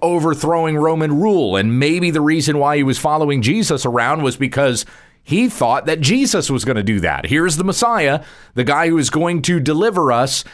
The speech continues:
from this oppression by the Romans. Of course, Jesus never tells his disciples to rise up and fight against anybody. When Peter tries to defend Jesus and,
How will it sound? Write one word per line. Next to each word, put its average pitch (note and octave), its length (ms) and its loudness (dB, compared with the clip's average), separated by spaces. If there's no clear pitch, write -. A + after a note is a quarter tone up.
from C3 160 0
this D3 180 0
oppression D#3+ 560 -2
by C3+ 360 2
the C3 100 0
Romans. D3+ 580 -2
Of G#2+ 120 -2
course, C3+ 240 0
Jesus C3+ 420 -2
never B2 240 -2
tells G3 400 0
his C3+ 180 0
disciples B2+ 640 -2
to - 100 -2
rise G#2+ 440 0
up A2 160 0
and B2 120 -2
fight G2+ 400 -2
against G#2 600 -2
anybody. B2 640 -2
When A#2 340 0
Peter D#3+ 480 0
tries B2+ 500 0
to - 100 -4
defend B3 440 -2
Jesus F#2 720 -2
and, A2+ 400 -2